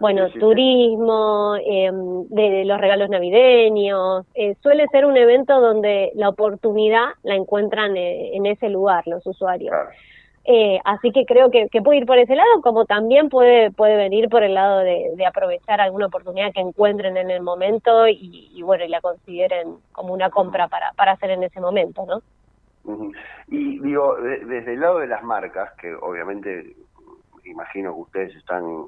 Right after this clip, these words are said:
Speaker 2: en, en constante contacto, eh, y
Speaker 1: Ujú.
Speaker 2: más a poco, a pocos días de iniciar este evento, eh, ¿cómo ves el tema, eh, financiamiento? Que, digamos, ¿qué, qué, qué estás detectando? ¿Va a haber cuotas? Que eso es lo que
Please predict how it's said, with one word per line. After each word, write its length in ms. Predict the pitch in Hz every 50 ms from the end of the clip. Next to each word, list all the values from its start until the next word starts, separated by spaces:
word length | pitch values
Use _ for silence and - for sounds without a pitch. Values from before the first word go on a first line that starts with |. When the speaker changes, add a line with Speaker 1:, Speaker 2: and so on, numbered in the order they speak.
| -
Speaker 2:
en, 120 | 78 80 76 76 -
en 140 | - 80 76 -
constante 560 | - 80 78 _ - 90 92 92 85 87 85
contacto, 720 | 85 82 87 85 101 107 104 98 - - 120 127 - - _ _ _ _ _ _ _
eh, 120 | - - - 247 233
y 60 | 202
Speaker 1:
Ujú. 80 | 214 220
Speaker 2:
más 200 | - 90 - - - - - -
a 160 | 80 80 -
poco, 420 | 92 - - 87 82 78 76 65
a 100 | 71 85
pocos 300 | - 90 87 90 87 92
días 160 | 98 98 90 90
de 140 | 87 87 87
iniciar 540 | 87 90 87 - - 98 95 92 - 85 - _ _ _ _ _ _ _
este 300 | - - - - - 95
evento, 560 | 95 101 113 123 127 123 127 123 120 110 - - - _ _ _ _ _ -
eh, 380 | 104 104 107 104 104 101 98 98 101 101 95 - - - -
¿cómo 300 | 156 170 185 180 175 165
ves 160 | 175 190 185 - - -
el 200 | - 123 120 110
tema, 560 | - 143 143 147 143 143 139 139 135 117 - -
eh, 380 | - 104 98 95 95 95 90 87 - -
financiamiento? 960 | 107 101 95 101 95 - - 110 101 104 95 85 82 80 80 76 76 73 - _ _ _ _ _
Que, 520 | - 101 101 95 98 98 95 95 87 87 90
digamos, 360 | 101 101 101 101 92 - -
¿qué, 180 | - 120 110 -
qué, 180 | 123 113 -
qué 120 | - 131 131
estás 220 | 131 147 139 131
detectando? 800 | 127 117 101 113 107 - - - 95 90 87 87 90 85 85 - - _ _ _ _ _ _ 107
¿Va 60 | 117
a 40 | 117
haber 200 | 117 120 120 113
cuotas? 420 | 117 127 135 143 139 123 - 90 -
Que 80 | -
eso 160 | 117 - - 110
es 80 | 98
lo 80 | 95 90
que 80 | 95